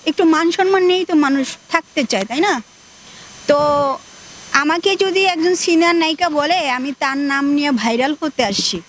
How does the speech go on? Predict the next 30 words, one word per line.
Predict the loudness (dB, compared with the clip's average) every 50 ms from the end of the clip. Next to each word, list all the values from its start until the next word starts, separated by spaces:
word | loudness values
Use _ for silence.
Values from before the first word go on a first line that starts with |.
| -20 -20 -20 -20 -20 -20 -18 -6 -2
তো | 0 2
বিষয়টা | 4 4 2 2 2 0 0 0 0 -2 -2
তো | -2 0 0 0 0 0 -2 -4 -8 -14 -20 -20 -18 -6 -4
একটু | -4 -2 0 2 0
ভিন্ন | 2 2 4 4 4 4 4 2
দিকে | 2 0 0 0
চলে | 0 0 -2 -2 -2 -2
গেল। | -4 -4 -6 -6 -6 -10 -14 -18 -20 -10 0 0 0 0 0 -4 -2 0
তো | 0
আমার | 2 2 0 0 2 0 0 0 0
তো | 0 2
উদ্দেশ্য | 2 2 2 2 2 0 0 -4 -4
সেটা | -4 -2 -2 -2 -2 -2 -4 -4
ছিল | -4 -2 -2 0 2 0 2 4
না। | 4 4 4 2 0 -6 -10 _ _ _ _ _ _ -20 -18 -14 -12 -6 -6 -6 -6 -6 -12 -20 -20 -20 -20 -20 -20 -16 -6 0
তো | 0 0 2
তার | 2 0 0 2
মানে | 2 2 2 2
কি | 0 0
আমি | 2 2 0
প্রতিবাদ | 2 0 0 0 0 0 0 0 -2 0
করব | -2 -2 0 2 2
না? | 0 0 0 -2 -6 -12 _ -20 -20 -20 -20 -20 -20 -20 -20 -20 -20 -20 -20 -20 -20 -20 -20 -20 -20 -20 -18 -18 -18 -18 -18 -18 -16 -16 -18 -18 -18 -12 -4
হ্যাঁ | -2 -2 -2 0 -2
হ্যাঁ | 0 0 2 2
বললেন, | 2 2 0 0 0 0 0 0 -2 -2
কল্লা | -4 -2 -2 -2 0 2 0 0
ঝুলাইলে | 0 2 0 0 2 0 0
হবে | 0 0 -2 -2 -4
না। | -4 -6